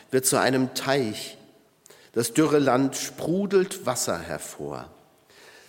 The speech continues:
Da, wo jetzt Schakale hausen, ist dann ein Platz für Schilf und Rohr. Eine Straße wird es dort geben. Man nennt sie den heiligen Weg. Kein unreiner Mensch darf auf ihm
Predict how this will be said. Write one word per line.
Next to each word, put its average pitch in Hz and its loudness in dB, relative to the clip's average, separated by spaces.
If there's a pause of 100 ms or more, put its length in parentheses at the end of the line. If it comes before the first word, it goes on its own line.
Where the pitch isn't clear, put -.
(100)
Da, 143 4
wo 147 6
jetzt 180 2
Schakale 160 2
hausen, 107 0
ist - 0
dann 127 2
ein 120 -2
Platz - -2
für - -6
Schilf 113 -4
und - -8
Rohr. 78 -10 (720)
Eine 101 -4
Straße 135 -4
wird 98 -8
es 101 -6
dort 104 -4
geben. 90 -6 (440)
Man 139 6
nennt 170 6
sie 156 4
den 147 2
heiligen 160 2
Weg. - -2
Kein 175 0
unreiner 160 4
Mensch 135 2
darf 120 0
auf 123 -2
ihm 127 -4